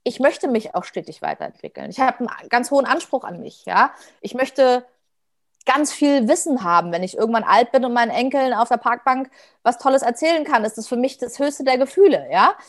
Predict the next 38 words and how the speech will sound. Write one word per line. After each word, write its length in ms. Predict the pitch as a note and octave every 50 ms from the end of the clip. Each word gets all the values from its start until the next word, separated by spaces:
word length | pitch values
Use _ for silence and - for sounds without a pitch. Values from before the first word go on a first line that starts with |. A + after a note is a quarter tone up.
| - - - _ _ -
Ich 140 | - A3 -
möchte, 540 | B3 C4 C4+ C4+ - C#4 C4 C4 C4 A#3+ B3 _ _ _ _ -
ich 160 | - A3+ -
möchte 280 | B3 B3 C4 - - C4
mich 180 | A#3+ B3 B3
ständig 380 | - - C4 B3+ C4 C4+ C4 -
neu 180 | C4 C4+ C#4+
erfinden. 720 | C#4+ G#3+ G3 G3+ - - G3 F3+ D#3+ - - - - - -
Das 120 | - F#3+ G#3
ist 100 | G#3+ A3+
aber, 200 | G#3+ A3+ A3 G#3+
liegt 200 | A#3+ B3 A3 -
in 100 | F#3+ G3+
meinem 240 | F#3+ G3 G#3 A3
Charakter. 500 | G#3 A3+ G#3+ G3+ A3 A#3 - - F#3+ C3+
Ich 100 | A#2+ -
weiß 200 | - F#3 G3 G3
nicht, 80 | A3 G#3
ob 60 | -
das 160 | F#3+ F#3+ -
für, 260 | - - G#3 A3 A3+ G#3
für 120 | G#3 G#3 F#3
viele 200 | - B3+ A#3+ G#3+
Frauen 400 | - - D#3 D3 C#3 D#3 D#3+ D#3
gilt. 240 | - D3 D3+ - -
Ich 100 | - -
finde 160 | - F#3+ F#3
das 80 | -
auch 140 | - E3 F3
sehr, 220 | - G3 G3 G3 F#3
sehr 160 | G3 F#3+ E3+
individuell. 680 | F#3 F#3+ F#3+ F3 F#3+ F3 E3+ - E3 F3+ A3+ C#4 E4 E4+ _ _ _ _ _ _ - - - _ _ _ -
Ähm, 680 | - A3 A3 G#3+ G#3+ G#3+ G#3+ G#3+ G#3+ G#3 G#3+ G#3+ A3 A3 _ _ _ _ _ _ _ _ _ _ _ _ _ _ _ -
und 160 | F#3+ F#3+ F3+
das 120 | F3+ -
muss 220 | F#3 G3 G#3+ G#3 -
man 160 | A#3+ A3+ G3+
auch, 300 | - F#3 G#3 - -